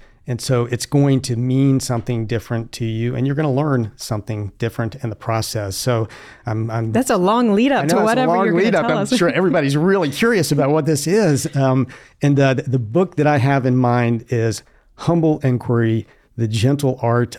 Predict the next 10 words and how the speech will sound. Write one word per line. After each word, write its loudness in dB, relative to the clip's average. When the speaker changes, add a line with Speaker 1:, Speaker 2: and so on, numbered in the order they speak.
Speaker 1:
of -6
Asking -2
Instead -4
of -4
Telling. -4
And -6
this -6
is -2
a -2
book -2